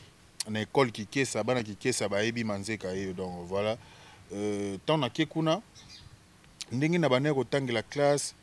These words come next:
et puis ba oncle na nga nakende okute na succès ya musique fort. Oncle na nga Urbain Tawa, ba, époque wana babengi mwa Triumph.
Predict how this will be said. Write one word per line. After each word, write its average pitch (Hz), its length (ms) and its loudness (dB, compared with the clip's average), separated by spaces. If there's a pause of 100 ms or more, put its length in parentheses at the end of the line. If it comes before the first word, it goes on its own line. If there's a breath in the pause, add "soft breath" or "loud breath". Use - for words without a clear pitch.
et 107 100 -6
puis 160 160 -6
ba 131 200 2
oncle 147 220 -2
na 131 80 2
nga 147 60 0
nakende 127 220 0
okute 147 360 -4
na 131 120 0
succès - 640 0
ya 151 100 4
musique 123 460 -4
fort. 98 280 -4 (580 loud breath)
Oncle 117 260 -2
na 107 100 0
nga 120 180 2
Urbain 107 360 0
Tawa, 110 340 4
ba, 95 200 0 (120)
époque 127 320 2
wana 127 120 0
babengi 123 380 2
mwa 123 200 2
Triumph. 104 500 -4